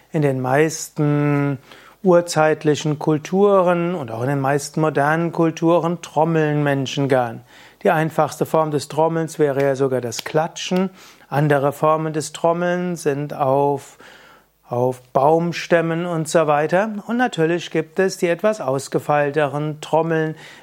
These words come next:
wie in Indien gibt es die, die Tablas und gibt die Mridangams und noch viele andere Trommeln.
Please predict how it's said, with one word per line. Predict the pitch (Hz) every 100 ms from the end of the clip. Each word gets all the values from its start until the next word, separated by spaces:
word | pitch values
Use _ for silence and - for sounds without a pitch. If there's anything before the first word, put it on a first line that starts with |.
| -
wie | 160
in | 160
Indien | 175 170 165 165 156 151 156
gibt | 147 -
es | 165 151
die, | 156 156 151 - _ -
die | 143 139 143 139 139 - - -
Tablas | - 147 156 156 160 147 143 147
und | 160 147 -
gibt | 160 175
die | 185
Mridangams | 147 131 160 165 151 151 151 147 147 147 143
und | 190
noch | 196 175
viele | - 240 220
andere | 165 170 180 175 151 147
Trommeln. | - 147 139 131 120 131